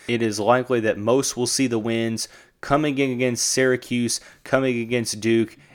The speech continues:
and coming against one of, if not multiple of, the teams that I'm about to mention in this, Wake Forest, Virginia, Boston College. That three-game stretch, in my opinion,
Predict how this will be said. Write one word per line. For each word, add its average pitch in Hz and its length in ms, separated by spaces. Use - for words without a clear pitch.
and 110 220
coming 135 420
against 113 440
one 123 380
of, 120 380
if 117 280
not 117 440
multiple 113 720
of, 107 400
the 104 120
teams 110 480
that 104 160
I'm 104 240
about 104 420
to - 80
mention 104 480
in 104 240
this, 98 340
Wake 120 320
Forest, 131 640
Virginia, 113 840
Boston 110 500
College. 104 440
That 127 280
three-game 135 540
stretch, 117 460
in 110 100
my 113 180
opinion, 110 480